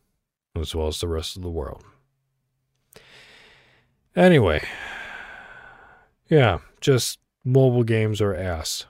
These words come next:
They're trash. They're not real games.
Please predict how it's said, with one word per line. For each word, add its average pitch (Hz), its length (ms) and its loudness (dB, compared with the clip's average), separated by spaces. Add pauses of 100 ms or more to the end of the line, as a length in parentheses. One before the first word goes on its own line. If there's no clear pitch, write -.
(100)
They're 87 120 -4
trash. 110 760 0 (380)
They're 98 100 -6
not 110 260 0
real 113 240 4
games. 82 640 -4